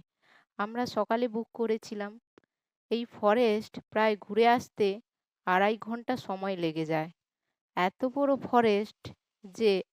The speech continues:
আড়াই ঘন্টা যেন মনে হয় খুব কম।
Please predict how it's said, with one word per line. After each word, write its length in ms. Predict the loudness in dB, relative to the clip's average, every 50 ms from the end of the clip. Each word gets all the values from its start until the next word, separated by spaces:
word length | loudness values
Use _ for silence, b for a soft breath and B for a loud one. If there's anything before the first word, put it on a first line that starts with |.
| 0 2 4
আড়াই 220 | 4 4 4 2 2
ঘন্টা 340 | -2 -6 -8 -2 0 0 0
যেন 240 | 2 0 0 0 -2 -12 -12 -14 _ _ _ _ _ _ _ _ _ _ -10
মনে 320 | -6 -6 -6 -4 -4 -4 -2 0
হয় 240 | 0 0 0 -2 -6 -12 _ _ _ _ _ _ _ _ _ _ _ _ -10
খুব 200 | -4 -4 -4 -4 -6 _
কম। 260 | 0 0 0 0